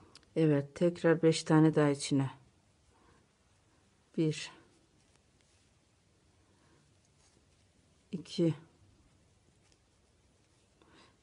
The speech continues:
Üç. Dört.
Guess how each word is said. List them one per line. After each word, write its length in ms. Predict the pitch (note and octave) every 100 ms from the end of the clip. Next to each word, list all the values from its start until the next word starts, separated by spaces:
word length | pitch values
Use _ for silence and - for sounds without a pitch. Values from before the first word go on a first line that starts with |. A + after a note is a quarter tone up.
| _ _ _ _ _ _ _ _ _ _ _ _ _ _ _
Üç. 480 | E3+ D#3+ - - - - _ _ _ _ _ _ _ _ _ _ _ _ _ _ _ _ _ _ _ _ _ _ _ _ _ _ _ _ _ _ _ _ _ _ _ _ _ _ _ _ _ _ _ _ _ _ _ -
Dört. 540 | E3 D#3 D#3+ - -